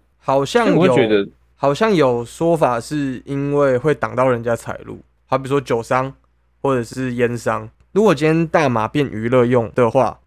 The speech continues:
Speaker 1: 烟酒商可能会受到一点打击，有可能是这样子。国内的政府为什么会一直把这个东西打下去？应该多多少少会有点利益关系啊，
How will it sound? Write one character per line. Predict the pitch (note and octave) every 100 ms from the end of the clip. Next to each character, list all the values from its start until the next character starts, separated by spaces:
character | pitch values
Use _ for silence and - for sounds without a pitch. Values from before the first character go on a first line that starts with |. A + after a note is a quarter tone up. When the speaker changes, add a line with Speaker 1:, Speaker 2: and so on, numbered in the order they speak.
| _
Speaker 1:
烟 | D3 F3+
酒 | D#3+ A2+
商 | B2+ C3+
可 | B2
能 | -
会 | B2 B2
受 | C3+ A#2+
到 | A#2+ -
一 | C#3+
点 | A2 A2+
打 | G#2 -
击， | - - _ _ _ _ _
有 | D3 E3
可 | D#3+
能 | B2
是 | B2+
这 | C3
样 | A2 A2
子。 | - - _ _
国 | C3+ B2+
内 | D3+ D3
的 | B2+ A#2+ A2+ A2+ _
政 | - D#3 C3
府 | A#2+ -
为 | C#3
什 | B2+
么 | A2+
会 | B2+ B2+
一 | C3+
直 | A#2+
把 | G2
这 | A#2+
个 | B2
东 | B2
西 | B2
打 | A#2+ -
下 | - -
去？ | - - _ _ -
应 | F3+
该 | G3
多 | F#3+ - G3
多 | G3+
少 | G3 D3
少 | C3+
会 | A#2 C3+
有 |
点 | B2 A2+
利 | B2+ B2
益 | A#2
关 | A2 C2+
系 | - F#2+
啊， | D#2